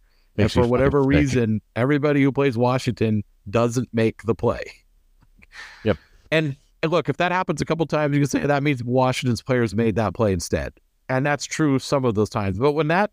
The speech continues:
Speaker 2: happens twenty-seven times over a six-game span,
Speaker 1: <clears throat>
Speaker 2: that's just, you're defying all odds.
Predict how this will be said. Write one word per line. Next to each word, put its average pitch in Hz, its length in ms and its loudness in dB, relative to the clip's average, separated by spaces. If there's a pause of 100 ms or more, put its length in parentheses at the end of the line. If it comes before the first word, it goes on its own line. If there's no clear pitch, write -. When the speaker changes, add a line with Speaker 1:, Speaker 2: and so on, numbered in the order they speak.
Speaker 2:
happens 156 600 -4 (1200)
twenty-seven 156 680 0
times 135 600 -2
over 135 320 2
a 123 80 0
six-game 139 520 0
span, 151 480 2 (580)
Speaker 1:
<clears throat> - 500 -20
Speaker 2:
that's 151 300 -2
just, 196 300 -2
you're 160 100 0
defying 165 480 0
all 139 240 2
odds. 87 480 -4